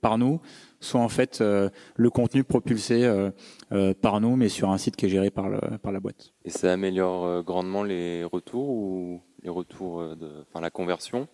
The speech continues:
Speaker 2: Est-ce que vous avez des résultats, vous pouvez le calculer ou pas ?
Speaker 1: Bah, aujourd'hui, c'est le sur-, bah, par exemple, le widget de contenu, c'est très récent, tout simplement parce qu'on l'a pas encore mis en ligne. <laughs>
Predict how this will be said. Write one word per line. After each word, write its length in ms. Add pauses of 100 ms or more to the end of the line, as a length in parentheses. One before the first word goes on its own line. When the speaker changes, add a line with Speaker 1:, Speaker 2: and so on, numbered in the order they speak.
(600)
Speaker 2:
Est-ce 100
que 60
vous 80
avez 160
des 120
résultats, 420
vous 120
pouvez 220
le 60
calculer 480
ou 100
pas ? 240 (720)
Speaker 1:
Bah, 220
aujourd'hui, 380
c'est 260
le 100
sur-, 300
bah, 140
par 100
exemple, 140
le 40
widget 240
de 60
contenu, 260
c'est 300
très 200
récent, 360 (1080)
tout 80
simplement 260
parce 140
qu'on 100
l'a 80
pas 100
encore 220
mis 80
en 60
ligne. 280 (100)
<laughs> 100